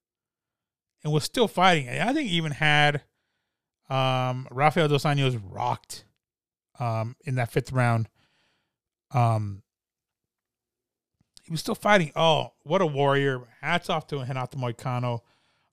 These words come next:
um, who used, by the way, he used to fight a hundred forty-five pounds. He looks huge at a hundred fifty-five pounds. He looks way bigger than Rafael Dos Anjos.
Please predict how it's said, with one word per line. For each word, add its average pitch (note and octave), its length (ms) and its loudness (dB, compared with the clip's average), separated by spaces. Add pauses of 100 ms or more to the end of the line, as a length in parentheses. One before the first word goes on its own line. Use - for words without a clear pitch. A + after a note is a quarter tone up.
um, A#2 560 -2 (160)
who F3 240 -2
used, C#4+ 340 0
by - 100 -4
the D4 60 2
way, F#3+ 180 0 (500)
he - 140 -20
used - 120 -20
to E4+ 80 -2
fight F#3 160 2
a C#3 40 -2
hundred F3 200 4
forty-five D3+ 400 4
pounds. E3+ 400 0 (1040)
He E3 160 4
looks - 340 -2 (340)
huge A#2 800 2 (220)
at C3 80 -8
a B2 40 -2
hundred C3+ 220 2
fifty-five A#2+ 420 -2
pounds. A2+ 240 0
He D#3+ 100 -4
looks D#3+ 180 -2
way C#3+ 160 0
bigger C#3 420 -2
than A2+ 140 -8
Rafael A#2 340 -2
Dos A2+ 200 -6
Anjos. A2+ 420 -10